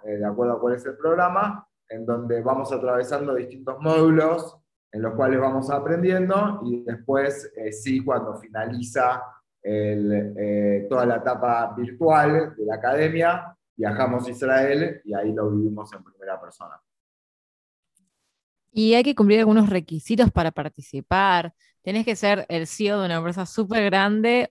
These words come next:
Speaker 2: o, o cualquiera podría participar, desde el que tiene una startup o el que tiene ganas de emprender y justamente arrancar por la inspiración? O sea,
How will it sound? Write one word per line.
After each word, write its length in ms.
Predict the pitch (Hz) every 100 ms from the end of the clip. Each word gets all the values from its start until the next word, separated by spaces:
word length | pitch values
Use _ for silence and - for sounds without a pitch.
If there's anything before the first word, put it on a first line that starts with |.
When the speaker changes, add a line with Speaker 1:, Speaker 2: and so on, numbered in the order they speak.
| -
Speaker 2:
o, 500 | 170 180 175 165 -
o 260 | - 175 175
cualquiera 580 | 185 180 170 233 240 240
podría 240 | 196 202
participar, 560 | 202 185 165 175 202 226
desde 160 | 202
el 80 | 180
que 80 | 175
tiene 160 | 233 262
una 60 |
startup 380 | 226 262 262 269
o 80 | 220
el 80 | 190
que 80 |
tiene 280 | 202 254 277
ganas 280 | 262 262 262
de 60 | 220
emprender 540 | 170 180 180 196 214
y 160 | - 185
justamente 520 | 214 226 220 220 226
arrancar 480 | 208 196 196 269 269
por 120 | 269
la 80 | 226
inspiración? 580 | - 180 180 - 160
O 40 | 156
sea, 260 | 175 160